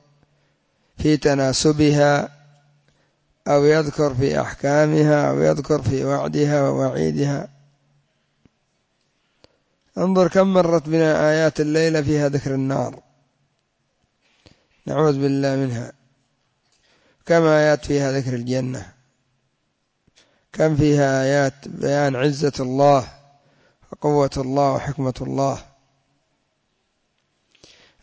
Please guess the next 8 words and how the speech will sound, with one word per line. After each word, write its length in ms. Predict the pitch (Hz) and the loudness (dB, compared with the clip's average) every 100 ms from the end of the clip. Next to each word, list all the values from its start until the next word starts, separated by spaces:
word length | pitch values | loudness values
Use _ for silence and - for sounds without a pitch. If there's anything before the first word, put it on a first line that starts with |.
| 208 | -2
أنا 180 | 220 226 | 2 4
كنت 300 | 214 175 190 | 2 2 2
قد 100 | 180 | 4
عزمت 460 | 170 180 220 190 | 4 4 2 4
على 520 | 180 160 160 156 - - _ _ _ _ _ - | 4 4 4 2 -2 -8 _ _ _ _ _ -10
أن 100 | 151 | -6
أؤلف 640 | 151 180 196 170 151 - - _ _ _ _ _ _ | 0 2 2 2 2 -2 -20 _ _ _ _ _ _
في 580 | - 175 175 170 160 | -6 0 2 4 2